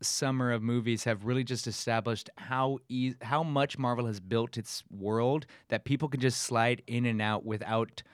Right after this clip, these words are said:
like, any other time, like, "Oh shit, Doctor Strange and the Hulk are gonna be in this movie?" But it was just like,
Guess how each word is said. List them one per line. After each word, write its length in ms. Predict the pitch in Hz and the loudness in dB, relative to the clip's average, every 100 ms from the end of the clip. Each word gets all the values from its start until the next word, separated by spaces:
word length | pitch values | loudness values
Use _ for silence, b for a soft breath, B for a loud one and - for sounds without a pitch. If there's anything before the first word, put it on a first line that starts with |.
| b | b
like, 260 | 156 147 - B B B B _ _ - | 4 4 2 B B B B _ _ -2
any 160 | 190 | 0
other 100 | 185 | 0
time, 240 | 165 175 196 | 0 -2 0
like, 160 | 131 B - | -2 B -4
"Oh 160 | 269 214 | 2 4
shit, 560 | - - 254 277 110 | 4 2 2 2 0
Doctor 380 | 104 175 247 233 | 4 6 6 4
Strange 720 | 160 - - 139 165 240 262 | 2 0 0 4 4 4 2
and 160 | 196 139 | 2 2
the 100 | 101 | 0
Hulk 480 | 90 - 143 226 247 | -2 0 2 2 0
are 80 | 262 | -2
gonna 180 | 269 | 0
be 120 | 269 285 | 2 0
in 60 | |
this 160 | 285 247 | 0 -2
movie?" 180 | 285 311 | -2 -2
But 160 | 180 170 | 0 0
it 40 | |
was 160 | 160 139 | 0 0
just 300 | 185 196 196 | -2 -2 0
like, 240 | 180 - | -2 -2